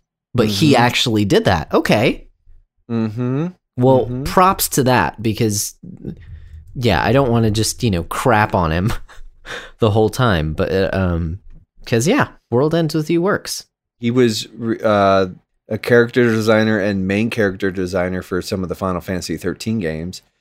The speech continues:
Speaker 2: which are
Speaker 1: Yeah.
Speaker 2: interesting. Uh, I'm just, like, this is just, like, such a weird
Speaker 1: <laughs>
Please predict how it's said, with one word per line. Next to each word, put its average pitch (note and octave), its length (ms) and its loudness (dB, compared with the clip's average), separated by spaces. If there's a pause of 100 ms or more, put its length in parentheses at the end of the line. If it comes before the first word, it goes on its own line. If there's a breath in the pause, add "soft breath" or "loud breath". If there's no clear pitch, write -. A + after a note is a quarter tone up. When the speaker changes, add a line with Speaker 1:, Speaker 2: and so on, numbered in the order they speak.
(320)
Speaker 2:
which E2+ 260 -8
are D#2+ 340 0
Speaker 1:
Yeah. C#3 200 2 (1080)
Speaker 2:
interesting. A2 920 -6 (680)
Uh, F#2 180 -4
I'm D3 120 2
just, - 340 -2
like, A#2+ 300 4
this C#3 300 0
is C#3 160 0
just, - 180 -4
like, A2 160 2
such - 220 -4
a A2 60 0
weird G2+ 420 0
Speaker 1:
<laughs> - 40 -12